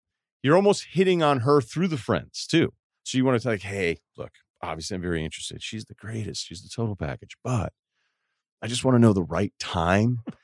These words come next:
to be <laughs> sensitive to everything that she's going through." And so frame it that way. You'll get the information. You'll get the answer that you need, whether it's immediate or give her a month. And, you know, you're just gonna have to play it cool for a little while.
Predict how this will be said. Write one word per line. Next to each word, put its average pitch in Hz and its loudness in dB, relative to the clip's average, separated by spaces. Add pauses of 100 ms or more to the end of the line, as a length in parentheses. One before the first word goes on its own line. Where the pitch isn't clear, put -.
(140)
to - 0
be 87 0
<laughs> - -
sensitive 95 2
to - 4
everything 87 2
that - -6
she's 101 4
going 85 2
through." - -20 (600)
And - -4
so 87 6
frame 165 4
it 147 0
that 107 4
way. 82 2 (440)
You'll 90 -2
get 131 2
the 131 0
information. 90 -4
You'll 92 4
get 131 4
the 107 2
answer 101 0
that 90 -2
you 95 -2
need, 82 -6
whether 82 2
it's 80 -2
immediate 131 6 (300)
or 82 -2 (140)
give 117 0
her 127 4
a 110 0
month. 90 2 (500)
And, 76 -2
you 104 -2
know, 82 0
you're 78 -10
just 80 -10
gonna 95 -4
have 90 -8
to 82 -8
play 101 0
it 98 -6
cool 113 0
for - -10
a - -8
little 67 -10
while. - -10